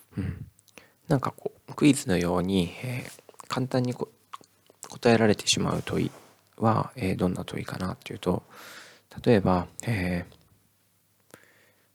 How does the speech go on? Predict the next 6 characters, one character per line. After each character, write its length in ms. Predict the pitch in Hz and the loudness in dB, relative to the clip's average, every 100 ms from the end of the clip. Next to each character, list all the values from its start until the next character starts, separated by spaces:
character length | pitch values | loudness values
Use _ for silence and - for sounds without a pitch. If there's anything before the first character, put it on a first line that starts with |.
| _ _ _ _ _ _ _ _ _ _ _ _ _ _ _ _ _ _ _ _ _ | _ _ _ _ _ _ _ _ _ _ _ _ _ _ _ _ _ _ _ _ _
ど 100 | - | 0
う 40 | 90 | 0
で 80 | - | -2
す 80 | |
か 80 | - | -4
ね。 300 | - - - | 4 4 4